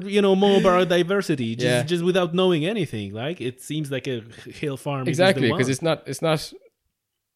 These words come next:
Speaker 2: too productive that this stuff being driven off the land for, for grazing. The land's not being cleared that much either. Like, it's just being grazed. Occasionally, it's burnt.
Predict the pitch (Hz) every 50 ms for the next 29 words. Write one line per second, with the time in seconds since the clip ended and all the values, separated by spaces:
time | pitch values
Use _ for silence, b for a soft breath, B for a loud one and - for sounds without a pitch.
0 | _ - - - 180 151 - 147 143 151 151 - - 143 123 123 135 131 131 131
1 | 131 - - 151 139 - - - - - - _ - _ _ 151 139 135 127 123
2 | 131 139 131 143 143 131 123 - - 135 131 135 131 131 127 120 - 143 131 127
3 | 123 123 123 - 135 120 135 147 156 143 123 123 120 120 143 165 170 160 143 151
4 | 143 131 131 127 123 123 - - 160 160 151 131 120 104 110 110 107 - 135 143
5 | 147 135 123 117 107 104 117 101 - 120 - _ 127 113 107 104 101 117 113 113
6 | 110 104 104 - b b b b b b b b - 117 - 139 127 123 113 117
7 | 117 110 104 - - 117 113 110 110 -